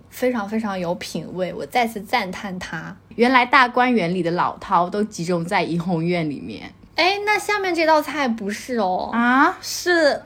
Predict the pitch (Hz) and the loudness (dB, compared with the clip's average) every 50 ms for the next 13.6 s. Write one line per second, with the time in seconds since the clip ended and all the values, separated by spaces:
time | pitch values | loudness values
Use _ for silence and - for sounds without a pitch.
0 | - - - - - - - - 285 277 262 302 277 269 254 233 233 185 180 - | -16 -20 -20 -20 -18 -6 -2 0 0 0 2 2 2 2 4 4 2 2 2 0
1 | 269 262 262 262 254 254 - 269 247 233 220 208 214 233 254 247 247 269 - - | 0 2 2 2 0 0 -2 0 0 0 2 2 2 2 2 2 0 -2 -4 -4
2 | 202 170 185 202 208 226 226 - 208 190 175 180 180 190 220 226 - 214 190 226 | -6 -4 -2 -2 -4 -4 -4 -4 -2 -2 0 0 0 -2 -2 -2 -2 -2 0 0
3 | 254 254 233 226 233 226 196 208 226 226 202 190 180 180 175 180 - 214 226 247 | 0 0 0 -2 -2 -2 -2 -2 -4 -4 -2 -2 -2 -2 -2 -4 -4 -6 -6 -4
4 | 262 262 269 277 269 262 233 208 190 180 160 151 135 104 - - - 175 - - | -4 -4 -4 -2 -2 0 0 0 -2 -2 -4 -4 -6 -10 -12 -14 -16 -18 -12 -2
5 | - 339 339 330 370 311 285 240 220 202 196 202 240 247 240 262 262 262 - 285 | 0 2 2 4 2 2 2 2 0 0 0 0 0 2 0 0 0 0 0 0
6 | 254 214 196 190 180 175 170 170 - - 208 214 269 330 320 294 247 220 214 226 | 0 0 0 -2 -4 -4 -4 -6 -4 0 2 2 4 4 4 4 4 4 4 4
7 | 240 240 233 247 254 254 - 240 190 185 196 214 220 233 220 220 220 220 - 214 | 4 4 2 2 0 0 -2 -2 -2 -2 -2 -2 -2 -2 0 2 0 0 0 -2
8 | 202 220 220 214 196 190 190 196 185 185 190 202 226 226 - - - 190 - - | -2 -2 0 -2 -2 -4 -4 -4 -4 -4 -4 -6 -6 -8 -8 -8 -8 -8 -6 -8
9 | 226 - - - - - - - - - 330 311 - - 330 311 302 285 269 269 | -12 -16 -20 -20 -20 -20 -20 -8 -4 -4 -2 -2 -2 0 2 2 2 2 0 -4
10 | - - - - - 269 269 320 311 285 339 330 277 226 208 190 190 202 220 226 | -10 -16 -10 -8 -6 -4 -2 -2 0 0 2 2 2 2 2 2 0 0 0 2
11 | 254 269 285 285 240 220 226 - 254 226 226 226 233 240 226 233 240 - 269 262 | 2 2 2 2 2 0 0 0 0 2 2 2 0 0 -2 -2 -2 -2 -2 -2
12 | 247 226 226 226 - - 240 240 226 226 - - - - 262 254 - - 202 196 | -2 -2 -4 -6 -8 -6 -6 -6 -6 -6 -8 -10 -8 -6 -6 -6 -4 -4 -4 -2
13 | 208 240 254 233 226 196 180 - - - - | -2 0 2 2 2 0 -2 -4 -10 -14 -16